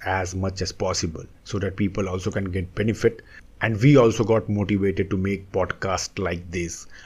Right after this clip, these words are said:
Apart from this, if you are first on this channel, then please follow and subscribe to, you know, motivate us, because it takes a lot of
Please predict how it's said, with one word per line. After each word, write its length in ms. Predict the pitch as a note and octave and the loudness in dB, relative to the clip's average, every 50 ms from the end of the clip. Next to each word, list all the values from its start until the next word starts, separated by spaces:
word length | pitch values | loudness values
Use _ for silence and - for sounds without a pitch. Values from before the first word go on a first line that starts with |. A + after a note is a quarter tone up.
| - | -2
Apart 380 | A2 A2 - - A#2 A#2 A#2+ - | -2 -2 2 4 4 4 4 2
from 220 | - - A2 G#2 | 0 0 0 0
this, 240 | F#2 G#2 G2+ G2+ - - | 0 -2 -2 -4 -6 -8
if 180 | - F#2+ - A#2+ | -8 -6 -2 -2
you 60 | G#2+ | -2
are 60 | G2 | -2
first 300 | - - G#2+ G#2 - - | 0 0 -2 0 0 0
on 120 | G#2+ G3+ | 0 0
this 140 | G2 G#2 - | 0 -2 -2
channel, 380 | - - F#2+ F#2 G2 - G2 G2 | 0 0 0 0 -2 -4 -6 -6
then 200 | G2 G#2 G2 F#2+ - - | -8 -8 -8 -8 -10 2
please 340 | - F3 F#3+ G3 F#3+ E3+ F3 | 6 10 10 10 10 8 6
follow 360 | - - A#2 A2 G#2+ G#2+ G#2 | 6 8 8 8 8 6 4
and 120 | G2 A2 G#2+ | 2 0 -2
subscribe 580 | - A2 G2 - - - G#2 G2 G2 - - - | -2 -2 -4 -4 -4 -2 -2 -2 -2 -4 -4 -2
to, 260 | A2 G#2 G2 G2 - - - - - - | -2 -2 -2 -4 -8 -12 -14 -16 -10 0
you 100 | - A2+ | 2 4
know, 200 | C3 C#3+ D3 C#3+ - - - - - - - - | 4 4 4 0 -6 -14 -18 -18 -20 -20 -6 0
motivate 600 | A2 A2+ A2+ A2 A#2 A#2 A2 A2+ A2+ A#2 A2 G#2+ | 4 4 6 6 6 6 8 8 6 6 4 2
us, 240 | G#2+ G2+ - - - | 0 0 -2 -6 -4
because 580 | - A2 F#2+ - - A2 G#2 G#2 G2 - - - | -4 -4 -4 0 2 2 2 2 0 -2 -6 -8
it 160 | G2+ - - | -8 -4 -2
takes 240 | A2 G#2+ - - - | -2 -2 -2 0 0
a 60 | G2+ | 0
lot 140 | F#2+ F#2+ G2 | 0 0 0
of 100 | F#2+ | -2